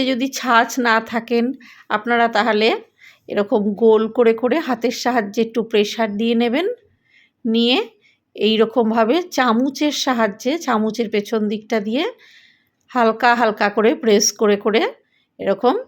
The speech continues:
যেমন খুশি পছন্দ মতো ডিজাইন করে নিতে পারবেন। দেখুন ছাঁচ না থাকলেও কত সুন্দর হলো।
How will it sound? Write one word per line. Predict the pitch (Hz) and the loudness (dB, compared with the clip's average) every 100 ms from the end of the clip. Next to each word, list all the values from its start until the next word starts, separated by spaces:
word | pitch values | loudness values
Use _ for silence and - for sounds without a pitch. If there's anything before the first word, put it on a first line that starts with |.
| _ _ _ | _ _ _
যেমন | 247 247 254 240 285 302 | 2 4 4 6 6 6
খুশি | - 269 - 339 453 - | 4 2 4 2 2 -2
পছন্দ | 277 254 254 247 247 | -2 0 2 4 4
মতো | 240 403 262 | 4 4 6
ডিজাইন | 240 208 226 392 | 6 6 4 4
করে | 294 208 | 4 4
নিতে | 170 156 139 | 2 0 -2
পারবেন। | 127 117 135 139 - _ _ _ _ _ - | -2 -2 -4 -6 -10 _ _ _ _ _ 0
দেখুন | 247 269 269 320 427 - | 4 4 4 4 4 0
ছাঁচ | 254 247 240 269 | 0 0 2 4
না | 226 233 | 4 2
থাকলেও | 277 269 269 294 | 0 2 4 4
কত | - 226 254 - | 0 2 0 2
সুন্দর | 233 226 247 | 2 4 4
হলো। | 220 226 247 | 4 4 4